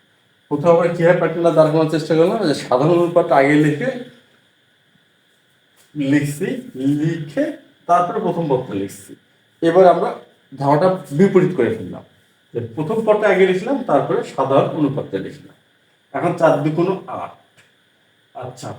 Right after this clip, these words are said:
প্রথম পদ চার, প্রথম পদে আমি চার লিখি, চার তো পেয়ে গেলাম। তাহলে এখানে আমাদের কি করতে হবে? এখানে করতে হবে এই দুইয়ের পাওয়ার যদি শূন্য করে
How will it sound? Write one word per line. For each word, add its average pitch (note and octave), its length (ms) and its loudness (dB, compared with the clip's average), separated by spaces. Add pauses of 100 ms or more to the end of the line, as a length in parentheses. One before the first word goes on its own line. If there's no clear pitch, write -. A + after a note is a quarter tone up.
প্রথম G3 360 -2 (200)
পদ F3+ 160 4 (140)
চার, C#3 240 4 (340)
প্রথম D3+ 240 -2
পদে D#3+ 220 2
আমি D#3 100 2 (120)
চার C#3 200 4
লিখি, C3 240 0
চার D3 200 4
তো D3 60 4 (100)
পেয়ে C#3+ 260 8
গেলাম। F#2+ 260 -6 (1200)
তাহলে F3 240 -2
এখানে F#3+ 280 2
আমাদের F3+ 320 0
কি - 140 -12
করতে F#3+ 300 0
হবে? F#3+ 180 2 (600)
এখানে D#3+ 320 -2 (120)
করতে D#3 300 -4
হবে C#3 240 0 (920)
এই G3 140 0 (140)
দুইয়ের F#3 420 2
পাওয়ার D#3 280 6
যদি D#3+ 180 0 (100)
শূন্য A3 220 -2 (140)
করে C3 140 4